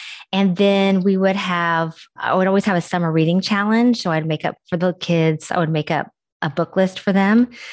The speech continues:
As they got older, they kind of filled out their own book list, but they would have a summer reading challenge. And every week, if they met that little summer reading challenge, there would be a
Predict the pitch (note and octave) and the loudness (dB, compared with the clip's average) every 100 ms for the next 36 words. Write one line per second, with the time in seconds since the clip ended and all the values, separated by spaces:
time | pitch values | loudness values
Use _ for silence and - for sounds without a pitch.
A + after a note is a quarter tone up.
0 | - - - G3 F#3+ A3+ G#3+ G3 F3+ F#3+ | -18 -20 -8 -4 -2 -2 0 0 0 0
1 | G3 F#3+ D#3+ - F3 D#3 F3+ E3 E3+ E3+ | 0 -2 -2 -2 0 -2 -2 -2 -2 -2
2 | E3 - D#3 D#3 - E3 D#3 F3 F3 F#3 | -4 -2 -4 -4 -6 -4 0 0 0 -2
3 | E3+ - F3 E3+ F3+ G3 G3+ - F#3+ G3 | -4 -4 -4 -2 0 2 0 -2 -2 0
4 | G3 G3 F3+ - F#3+ G3 A3 G#3+ G#3 C#4+ | 0 0 -4 -4 -4 -2 0 0 2 2
5 | A3 - - F#3 F#3 F#3 - E3+ G3 F#3+ | 0 -4 -4 -2 0 -2 -2 -4 -2 -6
6 | - F#3 F3 F#3 G3 - E3+ D#3+ D#3 - | -2 -2 0 0 0 0 -2 -2 -2 -2
7 | F3 D#3+ E3+ D#3+ D#3+ D#3+ - - - - | -2 0 0 0 0 -4 -10 -20 -20 -20
8 | _ _ _ - F#3 | _ _ _ -8 -6